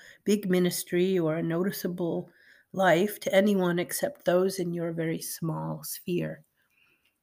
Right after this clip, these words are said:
It's what we're called to do day by day, loving God,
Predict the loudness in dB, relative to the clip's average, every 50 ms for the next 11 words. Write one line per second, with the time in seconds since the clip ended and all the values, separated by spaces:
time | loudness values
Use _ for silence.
0 | _ _ _ -16 -16 -16 _ _ 0 0 2 0 -2 -2 0 0 0 2 2 2
1 | 2 0 0 -4 -2 0 0 0 0 -2 -6 -6 -4 -2 0 0 0 -2 -4 -8
2 | -6 -4 -4 -2 0 0 0 0 0 0 -2 -2 -2 -2 -2 -4 -6 -10 _ _
3 | _ _ _ _ _ _ _ _ _ _ _ _ _ _ _ _ _ _ _ _
4 | _ _ _ _ _ _ _ _ _ _ _ _ 4 6 8 8 8 6 4 4
5 | 4 2 0 -2 -2 -4 -6 -6 -8